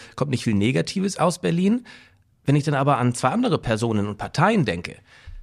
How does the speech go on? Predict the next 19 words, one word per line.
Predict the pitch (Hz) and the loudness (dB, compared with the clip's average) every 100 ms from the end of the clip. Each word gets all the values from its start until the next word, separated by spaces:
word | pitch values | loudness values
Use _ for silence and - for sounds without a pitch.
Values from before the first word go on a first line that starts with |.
| - - | -18 -6
möchte | 117 120 | -4 -2
ich | 113 | -2
mal | 120 | 0
dein | 117 135 | 2 2
Urteil | 208 214 95 | 2 2 -2
gern | 90 82 92 | -4 -8 -6
hören. | 85 85 - _ | -6 -8 -16 _
Gerhard | 117 113 - | 0 0 0
Schröder, | - 190 - - - | 4 4 4 -4 -14
bist | - - | -10 -6
du | |
ganz | 123 120 | -4 -2
froh, | 127 | 0
dass | 175 147 | 0 0
er | 135 | -2
kein | - 135 123 | 0 0 0
ehemaliger | 123 131 120 117 120 | 0 0 0 0 -2
F-D-P-Kanzler | 151 - 165 160 190 139 190 190 190 | -4 -4 0 2 2 2 0 0 0
ist? | 233 - | -2 -4